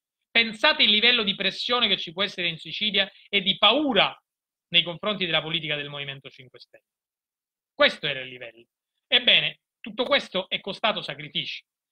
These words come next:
Questo simbolo, questo simbolo grazie al quale siamo stati eletti è costato a chi lo ha portato avanti sacrifici, isolamento in alcuni casi. E allora a me, francamente, mi addolora che qualcuno che è stato eletto grazie a questo simbolo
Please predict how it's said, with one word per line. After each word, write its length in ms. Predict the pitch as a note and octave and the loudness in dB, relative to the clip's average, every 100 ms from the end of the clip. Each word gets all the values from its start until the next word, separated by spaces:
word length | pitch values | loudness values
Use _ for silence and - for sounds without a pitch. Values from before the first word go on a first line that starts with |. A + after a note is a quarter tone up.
| _ | _
Questo 240 | F#3+ E3+ | -8 -6
simbolo, 640 | G3+ A#3 F3+ D#3 D3 D#3+ - _ _ _ _ _ _ _ _ _ _ _ | -2 0 -2 -4 -8 -8 -12 _ _ _ _ _ _ _ _ _ _ _
questo 240 | G#3+ G#3+ | -12 -6
simbolo 380 | G3+ A3+ D#3+ D3+ | 2 2 2 -4
grazie 260 | D#3 D#3 F3 | -4 -4 -2
al 60 | |
quale 180 | A3 G3 | 2 2
siamo 180 | E3 D#3+ | 0 -4
stati 220 | F3 D#3+ | -6 -4
eletti 460 | D3+ C3+ - D3+ D#3+ | -4 -6 -8 -14 -8
è 140 | G3+ | -8
costato 640 | G3 G#3 E3+ C#3+ D3 D#3 - _ _ | -6 -4 -2 -2 -4 -10 -12 _ _
a 180 | E3+ - | -6 -4
chi 220 | - G#3+ | 2 4
lo 100 | E3+ | 4
ha 60 | D#3+ | -2
portato 360 | E3 F3+ F#3+ | -2 0 0
avanti 540 | D#3+ C#3+ C3+ C3+ D#3+ D#3 _ | 0 -2 -8 -12 -14 -14 _
sacrifici, 520 | G#3 F3 E3+ A3+ E3 | -2 0 2 2 2
isolamento 600 | D3 E3 D#3+ G3 E3+ D3+ | -4 -4 2 2 0 -6
in 80 | C#3 | -12
alcuni 300 | C#3 D3 C#3+ | -12 -14 -6
casi. 320 | F3 D3+ - _ _ _ - | -4 -4 -8 _ _ _ 2
E 80 | B3+ | 4
allora 220 | C4 G3+ | 6 6
a 40 | |
me, 340 | G#3+ G#3 F3+ E3 | 6 6 6 4
francamente, 880 | G#3+ G#3+ F#3+ F3 D#3 C3 C3 - D#3 | 2 2 2 -2 -2 -6 -12 -14 -4
mi 120 | A3+ | 0
addolora 440 | B3+ A3 F#3+ C#3+ D3 | 2 2 0 0 0
che 140 | F3 | 2
qualcuno 440 | G3 G3 A3+ G#3 | 2 0 0 -6
che 120 | - F3+ | -4 -4
è 20 | |
stato 280 | - A#3 G#3 | 0 0 2
eletto 340 | F#3 D3 - | 2 0 -4
grazie 300 | E3+ G3+ G#3+ | -2 -2 -4
a 40 | |
questo 280 | G#3+ A#3 C4 | -8 -8 -6
simbolo 480 | - B3 F3+ D3+ D3 | -2 0 -2 -8 -12